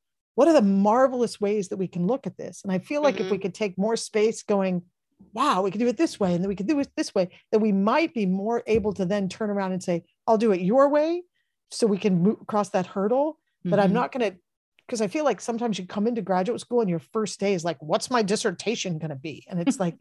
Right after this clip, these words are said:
Speaker 2: <laughs>
Speaker 1: you're already in product before you've done the ideation and conceptualization.
Speaker 2: Mm-hmm, for sure.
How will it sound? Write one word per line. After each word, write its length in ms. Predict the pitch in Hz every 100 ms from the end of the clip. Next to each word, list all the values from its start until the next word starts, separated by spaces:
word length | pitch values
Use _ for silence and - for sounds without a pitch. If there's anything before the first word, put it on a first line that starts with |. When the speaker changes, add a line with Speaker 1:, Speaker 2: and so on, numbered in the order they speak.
| _
Speaker 2:
<laughs> 160 | _ -
Speaker 1:
you're 160 | 208
already 460 | - 233 277 233 208
in 140 | 190
product 560 | - 185 170 262 - -
before 320 | 202 180 190 190
you've 200 | 180 151
done 320 | 185 180 175
the 100 | 175
ideation 540 | 170 175 170 170 175
and 100 | 165
conceptualization. 800 | 160 - 165 - - - 226 233 254
Speaker 2:
Mm-hmm, 240 | 277 294 285 _
for 160 | 240
sure. 380 | 226 - 196 190